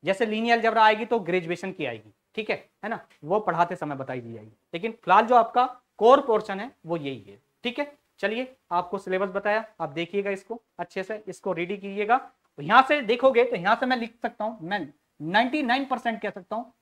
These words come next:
यहाँ से ये मान के चलिए नाइंटी परसेंट क्वेश्चन पेपर आपको यहीं से मिलेगा,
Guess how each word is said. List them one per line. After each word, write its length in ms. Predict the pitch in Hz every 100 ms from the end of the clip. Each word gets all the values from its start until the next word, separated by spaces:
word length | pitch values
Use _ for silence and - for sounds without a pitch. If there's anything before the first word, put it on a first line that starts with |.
| -
यहाँ 140 | 180
से 120 | 208 240
ये 260 | 175 233
मान 200 | 247 214
के 80 | 202
चलिए 220 | 202 220
नाइंटी 640 | 214 156 175 220 240 - 302
परसेंट 460 | 254 226 226 190
क्वेश्चन 600 | - _ - 202 - 240
पेपर 300 | 214 190 175 -
आपको 260 | 170 - 190
यहीं 180 | 156
से 100 | 160
मिलेगा, 300 | 143 107 -